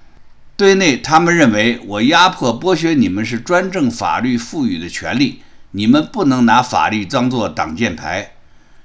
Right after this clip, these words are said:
对外他们认为我偷你抢你瓦解你是敌对关系的正常现象，你不让我偷当然就不平等了，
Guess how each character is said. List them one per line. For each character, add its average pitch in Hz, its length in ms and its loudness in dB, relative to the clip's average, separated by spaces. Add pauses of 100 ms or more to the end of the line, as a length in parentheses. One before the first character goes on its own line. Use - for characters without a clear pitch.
(100)
对 196 180 0
外 165 220 4
他 127 140 2
们 127 120 4
认 113 180 0
为 87 200 -6
我 98 160 -10
偷 196 260 -4
你 139 140 2
抢 123 260 0
你 123 120 2
瓦 107 260 2
解 117 220 -2
你 90 260 -8 (160)
是 - 160 -10
敌 151 240 -4
对 190 180 2
关 156 280 -2
系 139 120 -4
的 110 120 -4
正 180 220 -6
常 101 180 -4
现 95 240 -8
象， 82 220 -8 (520)
你 113 220 4
不 135 160 0
让 202 200 4
我 113 100 0
偷 175 260 -2
当 160 180 2
然 147 160 4
就 135 80 0
不 135 160 -8
平 117 300 0
等 78 200 0
了， 95 280 -6